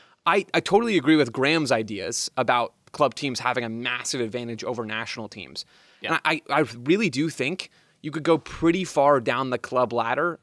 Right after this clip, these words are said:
Speaker 1: and, and pick a team from pretty deep down that could go in and win the World Cup. And the important word to say there is could, to emphasize there is could, because World Cups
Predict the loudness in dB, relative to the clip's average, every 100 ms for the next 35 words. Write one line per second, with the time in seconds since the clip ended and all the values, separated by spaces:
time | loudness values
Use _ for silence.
0 | _ -8 -8 -8 -8 -4 -2 -2 -4 -2
1 | -2 -4 -8 -2 2 2 0 -4 _ _
2 | _ _ _ _ -6 -2 0 -2 -2 -2
3 | 0 2 2 0 -2 -2 0 2 4 4
4 | 4 0 -4 -4 -4 -2 -4 -2 -4 -2
5 | -4 2 2 4 4 4 2 2 0 -4
6 | 0 0 2 0 0 -2 -4 -4 0 0
7 | 0 -6 -6 -2 -2 -2 -6 -8 -4 -2
8 | -2 -8 _ _ -6 2 2 4 0 2
9 | -2